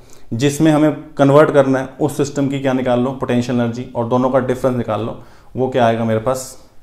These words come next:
Work done आएगा। अच्छा बताओ किसकी ज़्यादा आएगी, यू वन ज़्यादा आएगा, यू टू ज़्यादा आएगा? ये वाली configuration potential एनर्जी ज़्यादा आएगी या इसमें ज़्यादा आएगी?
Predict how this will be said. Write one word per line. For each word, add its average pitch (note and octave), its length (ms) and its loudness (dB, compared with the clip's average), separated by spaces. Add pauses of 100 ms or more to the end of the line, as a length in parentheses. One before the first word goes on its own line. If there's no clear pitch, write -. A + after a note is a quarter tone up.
(500)
Work A2+ 220 2
done A2 120 -2
आएगा। - 300 -8
अच्छा C3+ 200 0
बताओ D3+ 240 2
किसकी E3+ 240 -4
ज़्यादा D3 240 6
आएगी, C#3 240 4
यू C#3 180 0
वन D#3 100 4
ज़्यादा D3+ 220 6
आएगा, D3+ 180 4
यू D#3+ 120 2
टू D3+ 120 -4
ज़्यादा C3+ 180 4
आएगा? A2+ 220 -2 (1900)
ये B2+ 240 6
वाली D3+ 280 6
configuration C#3 520 0
potential C#3 280 0
एनर्जी C#3 120 0
ज़्यादा C3 220 6
आएगी C3+ 280 6
या D3 60 2
इसमें C3+ 220 -2
ज़्यादा A#2 160 0
आएगी? G2+ 380 -8